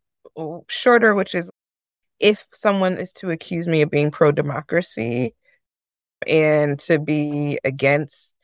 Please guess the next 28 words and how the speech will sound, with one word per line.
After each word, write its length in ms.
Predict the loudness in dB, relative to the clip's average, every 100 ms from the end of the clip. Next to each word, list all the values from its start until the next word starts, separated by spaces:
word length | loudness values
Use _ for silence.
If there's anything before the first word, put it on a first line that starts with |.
| _ 2
white 200 | 2 2 -6
supremacist 840 | -6 -6 -6 -6 -6 -6 -12 -20 _ _ _ -12
violence 800 | 2 4 6 4 0 -6 -16 -12 -4
and, 600 | 0 2 2 0 -2 -8 _ _ _ _ _
and 140 | 2 4
white 160 | 2
supremacist 640 | 0 -2 0 0 -2 -6 -2
power 300 | 0 0 2
grabs 420 | 4 4 4 0
that 280 | -4 -2 -4 -6
exclude 840 | -8 -8 -14 -8 -4 -2 -2 -4 -6 _ _ -4
the 80 | -2
kind 220 | 2 2
of 140 | 0 -2
beauty 600 | -2 0 0 -2 -4 _ _ _ _ _ 0
and 120 | 2
importance 540 | 2 2 2 2 0
of 280 | 2 2 0
diversity 540 | 0 0 -2 -4 -6 -4
in 100 | -4
our 100 | 0
country, 480 | 0 0 -2 0
then 180 | 0 -2 -2 _ _ -4
I'm 200 | -2 0 0
all 260 | 0 0
here 280 | -2 -8 -8
for 280 | -4 0 0
it. 180 | 0